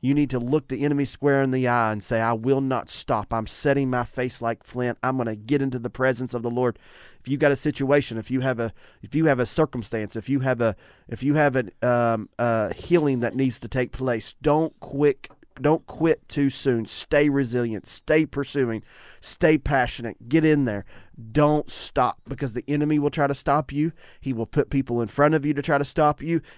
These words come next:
He will put friends around you to say the things to try to stop you. But when we set our face like flint, I believe we can be like the four friends who say, "Nothing is gonna stop us from getting our friend in the presence of Jesus."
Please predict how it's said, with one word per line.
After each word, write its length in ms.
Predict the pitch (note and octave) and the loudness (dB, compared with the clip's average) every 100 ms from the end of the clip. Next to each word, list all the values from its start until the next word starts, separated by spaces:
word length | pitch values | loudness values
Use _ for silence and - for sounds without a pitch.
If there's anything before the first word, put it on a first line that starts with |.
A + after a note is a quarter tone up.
| - | -6
He 80 | |
will 100 | C3+ | -6
put 260 | A#2+ D#3 - | 0 0 -2
friends 440 | - C#3+ F3 E3 | -2 0 2 2
around 400 | C3+ B2+ D3 E3+ | 2 2 2 2
you 80 | C#3+ | 0
to 80 | B2+ | -2
say 260 | - D3 D#3 | 0 2 4
the 140 | D#3+ | 2
things 320 | - D#3 D3+ | 0 -2 -2
to 40 | C3 | -4
try 140 | D#3 | -2
to 80 | D3 | -2
stop 400 | - D#3+ D#3 - | 0 2 2 2
you. 160 | D#3 D#3 - - - | -2 -4 -8 -20 -6
But 160 | C3 A2+ | -2 0
when 220 | B2+ A#2+ | -2 0
we 160 | C#3 E3 | 0 0
set 420 | - - D#3+ - | -2 0 0 2
our 200 | B2+ C#3 | 2 2
face 340 | C3+ C3+ C3 - | 2 -2 -2 -4
like 240 | A#2+ A2 | -4 -6
flint, 480 | - A2+ E2+ - - _ _ _ _ - _ _ _ - | -10 -12 -12 -18 -20 _ _ _ _ -20 _ _ _ -8
I 140 | A2 | -6
believe 320 | A2+ A#2 A#2+ | -4 -4 -4
we 140 | G#2+ A#2+ | -6 -8
can 160 | A2+ | -8
be 200 | G2+ B2+ | -6 -4
like 260 | A#2 A2+ A2+ | -2 -2 -4
the 60 | - | -10
four 280 | - B2 | -4 -2
friends 340 | A2+ A2 A2 G2 | -2 -6 -6 -8
who 80 | A2 | -10
say, 240 | - G#2 | -8 -6
"Nothing 460 | A2 B2 A#2+ A#2 G#2+ | -4 -4 -4 -6 -10
is 100 | A2 | -10
gonna 160 | A2 | -12
stop 480 | - - C3+ C3 C3 | -14 -4 0 0 -2
us 220 | G#2+ G#2 | -8 -8
from 180 | - G#2+ G#2 | -12 -14 -10
getting 240 | A2 G#2 | -8 -8
our 180 | F#2+ A2 | -8 -8
friend 380 | - A2+ G2+ F#2+ | -10 -10 -10 -10
in 100 | G2 | -14
the 80 | |
presence 420 | F#2 G2+ F#2+ G2 G#2 | -12 -12 -12 -12 -14
of 80 | |
Jesus." 460 | G2+ G2+ G2 F2+ - | -10 -10 -10 -16 -20